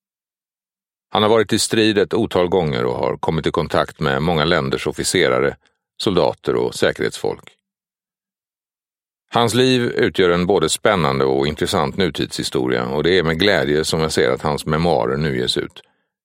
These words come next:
Jag kan utlova en spännande och intressant läsning och inblick i en värld som få svenskar tidigare har skrivit om.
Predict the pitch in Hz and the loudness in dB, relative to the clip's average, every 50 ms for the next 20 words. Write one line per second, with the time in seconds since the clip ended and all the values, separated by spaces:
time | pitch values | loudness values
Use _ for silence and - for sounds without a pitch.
0 | _ _ _ _ _ _ - 80 80 - - 85 85 85 87 92 80 - - 87 | _ _ _ _ _ _ -4 -4 -2 0 0 0 0 0 0 -2 -2 0 0 0
1 | 87 87 85 80 76 73 69 - - 120 104 85 80 78 80 82 82 82 85 82 | 2 2 2 2 0 -2 -4 -2 0 0 2 2 2 0 0 0 0 0 0 -2
2 | - 87 - 98 80 67 - 73 80 73 64 - - 57 52 60 62 65 67 78 | -4 -2 -2 -2 -2 -2 0 0 0 0 0 -4 -6 -6 -6 -4 -4 -4 -2 -2
3 | 71 64 60 69 69 - - - 69 71 73 80 76 73 76 76 69 69 - - | -4 -4 -4 -4 -6 -4 -4 -4 -4 -2 0 0 0 0 -2 -2 -4 -6 -10 -8
4 | - - - - - 92 85 82 78 - - 95 87 73 - - - 64 62 - | -6 -6 -6 -4 -2 0 0 0 -2 -2 -2 -2 -2 -2 -2 -2 -2 -2 -2 -2
5 | - - 92 80 67 60 58 58 55 57 55 57 - - - 117 82 62 - - | -2 -2 -2 0 0 0 0 -2 -2 -4 -6 -8 -10 -4 -2 -2 -2 -2 -4 -6
6 | - - - | -8 -8 -10